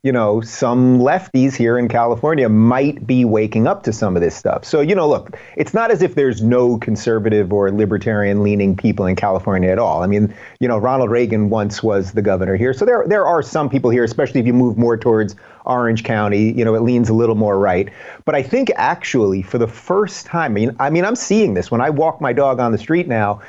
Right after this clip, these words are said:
and people that know me come up to me, they're kinda hinting to me like, "Yeah, it's getting pretty crazy here." You know, people that you could tell this is not really their, their political alliance, you know, thinking that they're anywhere on the right or something.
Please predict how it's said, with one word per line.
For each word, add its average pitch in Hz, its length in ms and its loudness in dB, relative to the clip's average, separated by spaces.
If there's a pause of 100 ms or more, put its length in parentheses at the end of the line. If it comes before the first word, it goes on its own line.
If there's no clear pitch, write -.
(180)
and 123 160 -2
people 131 460 0
that 117 180 0
know 139 160 2
me 123 100 2
come 113 220 0
up 143 140 -2
to 127 80 -2
me, 110 80 2
they're 127 180 0
kinda 214 320 -2
hinting 170 460 0
to - 100 -6
me 98 180 2
like, 95 380 0 (320)
"Yeah, 139 200 0
it's - 120 -10
getting 143 300 0
pretty 143 260 0
crazy 131 480 0
here." 87 220 0
You 113 100 2
know, 113 80 2
people 170 300 -2
that 139 140 2
you 131 100 0
could 117 160 -2
tell 127 440 -2 (200)
this 127 180 -2
is 110 140 0
not 127 280 0
really 120 520 2
their, 113 440 0
their 110 220 0
political 113 680 0
alliance, 104 460 -2
you 104 80 -2
know, 95 80 0
thinking 107 320 0
that 101 140 -2
they're 101 140 -2
anywhere 117 360 0
on 101 140 -2
the 95 80 2
right 123 220 2
or 101 80 0
something. 95 340 -4